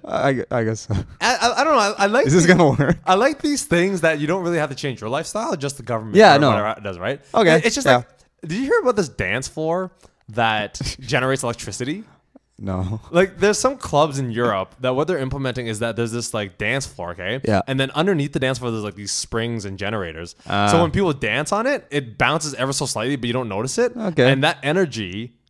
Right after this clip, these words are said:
Speaker 1: That's a
Speaker 2: goes to power the club.
Speaker 1: interesting idea. Interesting.
Speaker 2: So you like that better than the concrete?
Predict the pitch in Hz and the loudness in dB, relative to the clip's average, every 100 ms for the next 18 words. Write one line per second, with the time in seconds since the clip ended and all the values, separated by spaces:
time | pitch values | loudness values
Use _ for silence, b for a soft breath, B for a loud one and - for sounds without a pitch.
0 | _ 190 175 139 117 151 - 131 127 117 | _ -6 2 4 6 2 -2 2 2 0
1 | - 120 85 104 92 98 92 92 101 113 | -2 -2 -2 -2 -2 -2 -2 -2 -4 -6
2 | 104 95 107 113 135 135 135 131 110 113 | -8 -8 -8 -4 0 2 2 0 0 -2
3 | 110 104 101 104 139 160 | -2 -4 -4 -4 -8 -10